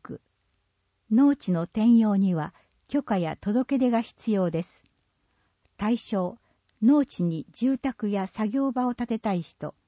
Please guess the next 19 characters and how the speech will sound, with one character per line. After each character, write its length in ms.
農 260
地 240
を 100
倉 260
庫 140
な 140
ど 100
の 140
用 180
地 160
と 140
し 100
て 260
利 140
用 160
し 120
た 180
い 60
人、 340